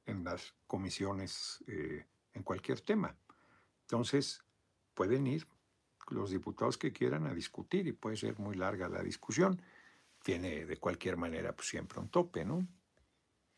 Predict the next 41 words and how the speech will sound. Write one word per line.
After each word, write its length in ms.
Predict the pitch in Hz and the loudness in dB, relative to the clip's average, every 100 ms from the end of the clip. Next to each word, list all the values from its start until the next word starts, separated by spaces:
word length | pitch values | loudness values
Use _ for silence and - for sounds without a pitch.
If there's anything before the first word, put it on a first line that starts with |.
| _ - - _ _ _ _ _ - | _ -20 -20 _ _ _ _ _ 2
Eduardo 460 | 123 139 160 147 | 8 10 12 12
Esquivel, 640 | 127 - 143 175 139 98 - - | 12 12 12 12 12 8 2 -4
grave 400 | - 127 139 151 | 2 10 12 12
error 380 | 139 117 147 131 | 10 12 12 10
que 80 | - | 8
el 100 | 113 | 6
mundo 540 | 123 135 127 131 127 | 8 8 8 10 10
le 140 | 120 113 | 8 6
haya 220 | 117 110 | 6 6
dado 260 | 110 107 - | 6 4 4
tanto 360 | 101 101 101 | 0 0 0
poder 240 | 85 90 95 | -2 -2 -2
a 40 | |
Estados 320 | - 107 110 | -2 -2 0
Unidos. 240 | 113 117 180 | 0 0 0
No, 100 | 208 | 0
pues 140 | - | 2
no 100 | 180 | 0
se 140 | 151 | 2
lo 140 | 135 120 | 2 4
dio, 260 | 147 120 | 4 4
eh, 200 | 117 117 113 110 | 2 -2 -4 -6
Estados 320 | - 131 127 | -4 0 2
Unidos 220 | 120 120 | 2 2
lo 120 | 117 - | 2 0
construyeron. 600 | 104 - - 131 156 - - - - - - | -2 -2 2 4 4 2 -8 -20 -20 -20 0
Al 200 | - 98 | 4 6
aceptar 680 | 98 - 110 - 151 131 - _ _ _ - - - | 6 4 0 8 10 10 4 _ _ _ -20 -20 -8
el 240 | - 104 107 | 2 4 8
dólar 420 | 147 147 135 123 | 10 10 8 4
como 540 | - 101 95 90 107 | 2 2 2 2 0
sistema 640 | - 117 110 - 120 117 104 | 0 0 2 2 4 4 4
monetario, 540 | 87 90 - 123 123 | 2 0 2 4 4
eso 160 | 123 127 | 4 0
es 80 | - | 0
cierto. 300 | 95 - - | -2 -2 -4
Estados 340 | - 151 131 | 2 4 4
Unidos 280 | 135 135 113 | 4 4 2
usa 260 | 127 120 | 2 2
este 300 | 120 117 - | 2 0 0
poder 420 | - 120 117 113 | 2 4 4 2